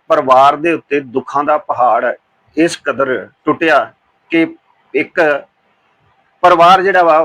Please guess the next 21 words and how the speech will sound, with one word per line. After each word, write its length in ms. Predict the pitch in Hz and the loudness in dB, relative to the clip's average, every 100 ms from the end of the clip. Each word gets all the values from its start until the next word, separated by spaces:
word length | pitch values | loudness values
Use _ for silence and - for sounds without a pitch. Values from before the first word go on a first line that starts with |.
| - | -2
ਉਹ 400 | - 175 170 170 165 _ _ _ _ 135 | 0 2 2 -2 -8 _ _ _ _ -6
ਬਿਲਕੁਲ 440 | 151 175 185 175 | -4 -2 -2 0
ਹੀ 320 | 170 160 165 - 131 120 | 0 0 -2 -8 -10 -2
ਗਰੀਬੀ 380 | 170 151 202 | -2 0 -2
ਰੇਖਾ 280 | 180 147 139 | -2 -2 -4
ਤੋਂ 160 | 135 139 | -4 -2
ਵੀ 180 | 165 175 _ _ | -4 -6 _ _
ਥੱਲੇ 240 | 147 139 | -2 -2
ਚਲਾ 220 | 135 101 | -2 -4
ਗਿਆ। 160 | 90 92 - _ _ _ _ _ | -4 -8 -12 _ _ _ _ _
ਸ਼ੁਰੂਆਤ 460 | - 165 160 160 185 | -4 -2 4 4 2
ਹੁੰਦੀ 300 | 180 175 170 | 0 2 0
ਹੈ, 160 | 170 180 _ _ - - - | -2 -8 _ _ -20 -14 -6
ਛੇ 320 | - 165 185 | 0 2 2
ਭੈਣਾਂ 320 | - 151 135 | 0 -2 -2
ਨੇ, 140 | 170 - _ _ _ _ _ _ _ | -4 -10 _ _ _ _ _ _ _
ਜਿਨ੍ਹਾਂ 320 | 127 165 202 180 | -4 0 2 2
ਵਿੱਚੋਂ 360 | 135 151 147 160 _ | -2 -4 -6 -8 _
ਇੱਕ 440 | 165 165 175 156 - - | -6 -4 -2 -4 -6 -4
ਬ੍ਰਦਰ 320 | 127 131 113 | 0 0 0
ਆ 120 | 95 | -4